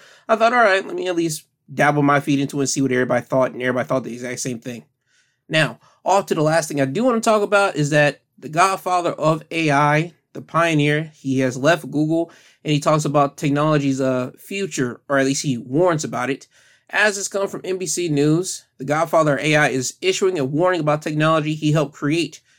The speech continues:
Geoffrey Hinton, a trailblazer in artificial intelligence, has joined the growing list of experts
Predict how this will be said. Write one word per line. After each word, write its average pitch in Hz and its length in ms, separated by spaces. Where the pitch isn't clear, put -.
Geoffrey 170 380
Hinton, 180 380
a 135 100
trailblazer 165 640
in 160 320
artificial 151 520
intelligence, 143 560
has 147 260
joined 175 360
the 151 60
growing 175 380
list 165 200
of - 220
experts 156 520